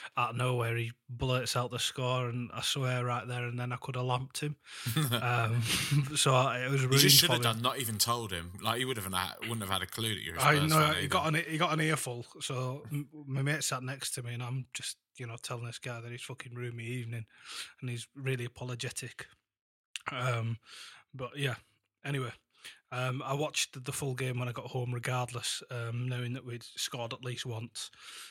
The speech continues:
Speaker 1: Um, but I was, I think, uh, just the professional of it, professionalism of the performance and, um, just the way went, they, they went about their task. I mean, Cesca's one of those places where,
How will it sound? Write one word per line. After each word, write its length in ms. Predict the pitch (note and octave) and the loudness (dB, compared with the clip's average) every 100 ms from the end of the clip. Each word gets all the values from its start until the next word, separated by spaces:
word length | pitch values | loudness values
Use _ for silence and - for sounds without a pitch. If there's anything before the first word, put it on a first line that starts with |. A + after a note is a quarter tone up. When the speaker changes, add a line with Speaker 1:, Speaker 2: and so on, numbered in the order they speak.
| - - | -20 -10
Speaker 1:
Um, 460 | A#2+ A#2+ A#2+ A#2 C3 | -4 -2 -2 -4 -4
but 80 | B2+ | -2
I 60 | C3+ | 0
was, 220 | C3+ - - | 0 -2 -4
I 40 | |
think, 180 | G#3 - _ G3+ D#3 D3+ | -6 -8 _ -20 -16 -12
uh, 120 | C#3 - - A#3+ A#3+ _ _ _ _ C#3+ | -12 -12 -16 -20 -20 _ _ _ _ -2
just 160 | E3 | 0
the 40 | F#3+ | 0
professional 500 | E3+ C#3 A#2 - E3 | -2 0 0 2 2
of 120 | E3 F3 | 2 0
it, 320 | F3 D3 - | -4 -8 -4
professionalism 960 | D3+ C3 D3+ - D3+ C#3+ C3+ C3 A#2 - | 0 2 4 4 4 2 2 0 -2 -4
of 180 | C3+ A#2+ | -4 -2
the 80 | B2 | -2
performance 640 | - B2 B2+ B2 B2 - B2+ | -4 -4 0 0 -2 -2 0
and, 260 | B2 A#2+ | 0 0
um, 400 | A#2+ A#2 A2+ A#2 - - - - | 0 2 2 0 -4 -10 -12 -2
just 180 | - - | 4 6
the 60 | |
way 180 | C3 C3 | 8 8
went, 320 | B2+ B2 B2+ A#2+ | 6 4 0 0
they, 180 | A#2+ A#2+ - | 0 0 0
they 80 | B2+ | 2
went 160 | A#2 | 2
about 180 | A#2 A2+ | 0 -2
their 100 | A#2 | -2
task. 300 | - - - | 2 2 4
I 40 | C3 | 4
mean, 140 | B2 | 4
Cesca's 420 | - C#3+ - B2+ | 6 4 4 2
one 140 | B2+ B2 | 2 2
of 60 | |
those 160 | A#2+ - | 2 0
places 460 | B2+ B2+ B2 A#2+ | 2 2 2 2
where, 280 | A#2+ A#2+ A2+ | 2 0 0